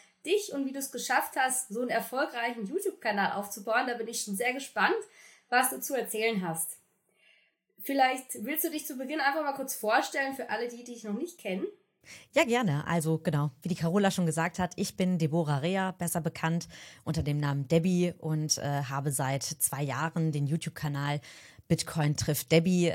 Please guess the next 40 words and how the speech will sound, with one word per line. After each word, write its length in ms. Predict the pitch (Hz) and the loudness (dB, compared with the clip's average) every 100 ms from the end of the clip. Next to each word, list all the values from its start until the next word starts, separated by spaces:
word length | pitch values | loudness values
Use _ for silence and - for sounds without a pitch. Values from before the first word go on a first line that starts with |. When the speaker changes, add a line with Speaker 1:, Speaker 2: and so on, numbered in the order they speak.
| - | 2
Speaker 2:
ähm, 300 | 156 156 156 | 0 0 0
angefangen 460 | 208 220 196 185 | 0 -2 -2 -2
hat 120 | 180 180 | -2 -2
das 120 | - | -4
Projekt 460 | - 156 165 - - | -2 0 0 -2 -2
damit, 560 | 147 180 180 - - | 0 0 -2 -4 -4
dass 180 | 151 - - | -2 -2 0
ich, 400 | 160 160 - - | 0 0 -6 -6
ähm, 320 | 151 147 147 | -6 -4 -4
ja, 160 | 143 143 - | -2 -2 0
Bitcoin 520 | 165 - 165 160 151 | -2 0 0 0 0
näher 280 | 151 156 143 | 2 2 2
kennenlernen 560 | - 175 220 208 208 185 | 0 0 2 2 2 4
wollte 340 | 190 190 196 | 2 2 -2
und 260 | - 165 - | -2 -4 -4
einen 220 | 143 147 | -8 -6
kleinen 300 | - 147 226 | 4 4 6
Motivationsschub 920 | 202 175 160 - 202 240 - 147 127 | 2 2 0 2 0 0 -2 -6 -4
dazu 280 | 139 - 143 | -4 -4 -4
gebraucht 460 | 151 143 139 139 | -4 -2 -2 -2
habe. 280 | 147 139 175 190 - - - | -4 0 0 -2 -14 -14 -2
Und 140 | 165 | 2
so 140 | 160 | 4
ist 100 | 160 | 4
der 80 | 160 | 2
YouTube-Kanal 800 | 143 180 - 180 175 156 147 156 | 2 0 0 -2 0 2 0 0
halt 220 | 151 151 | 0 0
entstanden. 640 | - 135 - 151 175 185 185 - - - - | -2 0 2 2 2 0 0 -4 -20 -10 0
Ähm, 420 | 156 147 151 151 - | 2 4 4 2 2
zuvor 640 | - 165 175 170 185 - | 2 4 4 4 4 0
habe 260 | 151 170 175 | 0 2 2
ich 420 | - 165 - - | 0 -2 -4 0
im 280 | 156 151 147 | 2 2 2
Einzelhandelsbereich 1000 | 160 202 214 214 220 - 190 185 196 - | 2 2 0 0 0 0 -2 0 -2 -2
gearbeitet. 640 | - 180 190 196 - 240 | -2 0 -2 -4 -6 -10
Ich 160 | 208 - | -8 -4
war 60 | |
als 120 | 143 | -4
Verkäuferin 600 | - 156 156 156 202 202 | -4 0 0 2 0 -2
tätig. 500 | 196 190 190 202 202 | -2 -4 -4 -4 -6